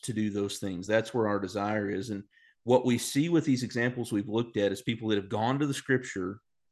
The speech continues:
their scripture, and from that drawn out a law book. They've,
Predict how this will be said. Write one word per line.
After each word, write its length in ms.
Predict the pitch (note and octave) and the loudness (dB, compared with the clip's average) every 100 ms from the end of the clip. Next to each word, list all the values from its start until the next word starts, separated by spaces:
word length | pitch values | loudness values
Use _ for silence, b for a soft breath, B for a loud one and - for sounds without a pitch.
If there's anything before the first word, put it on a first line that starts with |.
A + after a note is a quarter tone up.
| - | 0
their 200 | A2 A#2+ | 2 2
scripture, 640 | - G#2+ G2+ F#2+ F#2+ A2 _ _ _ _ _ _ _ _ _ _ - | 0 -2 -2 -6 -6 -8 _ _ _ _ _ _ _ _ _ _ 2
and 300 | A#2 G#2 G2+ _ | 2 0 -6 _
from 300 | - D#3 F#3 | 2 2 4
that 260 | G#2+ A2 - | 0 0 -4
drawn 420 | A2 A2+ A#2+ B2 | -2 2 2 2
out 340 | D3+ E3 - - - | 0 -2 -8 -12 -2
a 100 | G#2+ | -2
law 280 | G2 F#2+ F#2+ | 0 -2 -2
book. 280 | F#2 F2 - - - _ _ _ _ _ _ _ _ _ _ - | -4 -8 -10 -20 -20 _ _ _ _ _ _ _ _ _ _ -6
They've, 220 | A#2+ A2+ | 0 0